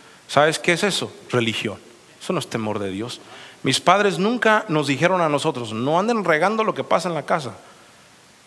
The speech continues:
¿Y usted cree que lo hicimos? Hermano, si éramos inmaduros. Eh,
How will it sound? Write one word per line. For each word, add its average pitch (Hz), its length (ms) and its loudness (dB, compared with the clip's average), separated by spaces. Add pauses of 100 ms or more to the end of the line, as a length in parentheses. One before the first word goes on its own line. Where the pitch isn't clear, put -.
(880)
¿Y 117 60 -2
usted 139 240 0
cree 165 140 -2
que 160 100 -2
lo 139 80 -2
hicimos? 127 500 -4 (920)
Hermano, 127 380 0
si - 160 0
éramos 135 260 0
inmaduros. 131 720 2 (720)
Eh, 139 160 -8